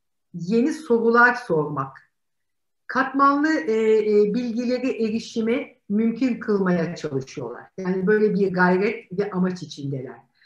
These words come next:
Böyle bir bakış e, a-, açısıyla, e, hazırlanmış özel arşiv katalogları böylece, e, arşivin sınıflandırma şemasını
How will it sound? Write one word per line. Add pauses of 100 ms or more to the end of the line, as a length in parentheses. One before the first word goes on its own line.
(240)
Böyle
bir
bakış (320)
e,
a-,
açısıyla, (440)
e,
hazırlanmış
özel
arşiv
katalogları (500)
böylece,
e,
arşivin
sınıflandırma
şemasını